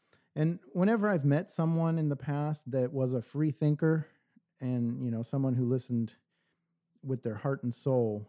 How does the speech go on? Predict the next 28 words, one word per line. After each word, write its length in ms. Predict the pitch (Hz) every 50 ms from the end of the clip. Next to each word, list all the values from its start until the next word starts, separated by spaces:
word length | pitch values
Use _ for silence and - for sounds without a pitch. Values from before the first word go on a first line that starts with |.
| -
and 300 | 120 120 117 113 113 120 -
had 200 | 127 139 120 117
the 120 | 123 123
ability 360 | 113 107 127 131 131 123 123
to 100 | 110 127
block 460 | 113 95 117 113 117 117 123 127 - 127
out 300 | 120 120 117 117 113 - - _ _ - - _
the 160 | 113 110 113
internalized 640 | 117 113 113 - - 143 139 131 120 113 104 104 104
shame 360 | - - - 131 127 117 104
that 120 | 98 98 98
I 120 | 104 107
suffered 380 | 104 - 104 95 104 104 98 104
from, 260 | - 107 107 107 107 - _ _ _ _ _ _ _ _
I 60 | 202 247
was 140 | 262 190
truly 300 | - - 240 240 214 190
amazed 380 | 170 143 131 135 165 180 147 -
around 240 | 123 117 107 107 107
these 160 | 104 104 -
people, 340 | - - 113 104 - 107 107
and 100 | 110 113
I 120 | 117 117
immediately 580 | 120 120 127 139 143 151 156 160 175 165 151 143
felt 300 | 131 - 135 131 131 -
comfortable 500 | - 135 139 - - 123 104 113 104 107
around 340 | 104 104 104 104 104 104 95
them, 260 | 101 101 104 110